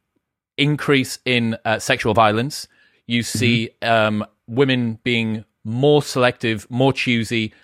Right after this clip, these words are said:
Speaker 1: and waiting longer to have sex. When
Speaker 2: Mm-hmm.
Speaker 1: the reverse happens and you have a surplus of women and a scarcity of men, you see that women are having sex sooner, there are more casual relationships, there are fewer, um, sexual aggressive, aggressive encounters.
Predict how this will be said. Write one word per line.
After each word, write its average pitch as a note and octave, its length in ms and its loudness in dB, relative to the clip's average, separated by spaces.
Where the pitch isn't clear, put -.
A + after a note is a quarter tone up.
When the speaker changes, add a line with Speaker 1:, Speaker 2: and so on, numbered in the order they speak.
Speaker 1:
and G#2+ 280 0
waiting A2+ 440 0
longer A2+ 440 2
to G#2 180 -4
have G2 140 2
sex. - 440 -8
When A#2 180 0
Speaker 2:
Mm-hmm. - 20 4
Speaker 1:
the A#2 80 2
reverse F3 260 4
happens D#3+ 460 0
and A2+ 160 -6
you G#2 80 -2
have G#2 120 -2
a G#2 40 -4
surplus A2+ 380 -2
of F#2+ 80 -4
women D3 440 2
and G2+ 300 -4
a - 100 -8
scarcity B2 460 -2
of G2+ 80 2
men, G#2+ 300 0
you A2+ 160 0
see A#2 340 0
that G#2+ 240 0
women A2+ 320 0
are G#2 400 4
having A#2+ 260 0
sex - 280 -2
sooner, D3+ 400 2
there G#2+ 100 0
are A2 60 2
more A#2 140 2
casual D3 360 2
relationships, C#3+ 880 -2
there A2+ 140 -2
are A2+ 40 4
fewer, D3+ 560 2
um, A2+ 600 -2
sexual B2 360 -4
aggressive, A2 440 -2
aggressive A2+ 360 -4
encounters. C#3 500 0